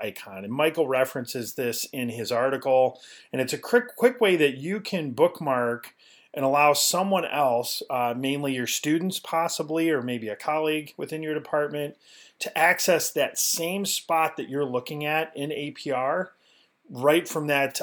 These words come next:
uh, create link icon that you created. And I know a lot of people that have used this. Um, what they're gonna do, and Michael references this in his, um, presentation here in terms of the document that you'll see online,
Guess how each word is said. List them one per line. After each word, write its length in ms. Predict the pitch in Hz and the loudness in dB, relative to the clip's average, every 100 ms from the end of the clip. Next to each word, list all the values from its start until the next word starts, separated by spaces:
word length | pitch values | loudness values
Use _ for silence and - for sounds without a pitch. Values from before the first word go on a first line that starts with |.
| - | -2
uh, 220 | 123 117 | -2 -2
create 360 | - - 147 | -2 -2 0
link 200 | 131 135 | -2 -4
icon 380 | 131 123 - 127 | -2 -2 -2 -4
that 100 | 117 | -6
you 100 | 117 | -10
created. 640 | - - 123 110 110 110 - - - - | -14 -8 -6 -4 -4 -6 -10 -20 -20 -8
And 140 | 139 | 0
I 220 | 131 139 165 | 2 4 4
know 160 | 180 | 6
a 20 | |
lot 220 | 151 147 160 | 6 8 6
of 60 | |
people 320 | - 165 160 | 2 -2 2
that 140 | 135 131 | 2 0
have 140 | 113 | -4
used 340 | 120 147 160 151 | -6 -6 -4 0
this. 400 | 151 156 - - | 2 2 -2 -4
Um, 460 | 135 127 117 113 113 - | -2 0 0 -4 -10 -6
what 180 | 147 135 | -4 0
they're 180 | 151 | 0
gonna 200 | 151 165 | 2 -2
do, 200 | 143 147 | 0 0
and 100 | 147 | 0
Michael 300 | 131 139 147 | 2 0 0
references 600 | 127 127 - 135 - 127 | 0 0 -2 -8 -6 -6
this 280 | - 127 - | -4 -4 -4
in 100 | 127 | -4
his, 380 | 120 123 117 107 | -4 -4 -6 -4
um, 480 | 113 113 110 104 107 _ _ _ _ | -4 -4 -6 -8 -16 _ _ _ _
presentation 580 | - 160 139 143 156 147 | 0 0 0 0 0 0
here 160 | 139 135 | -2 -4
in 60 | |
terms 240 | 120 143 120 | -4 -6 -8
of 100 | 120 | -6
the 80 | 110 | -2
document 540 | 123 127 135 131 120 | 0 0 -2 -6 -8
that 80 | 127 | -6
you'll 120 | 110 | -8
see 200 | - 135 | -8 -6
online, 600 | 117 113 117 127 120 110 | -6 -4 -4 -2 -2 -4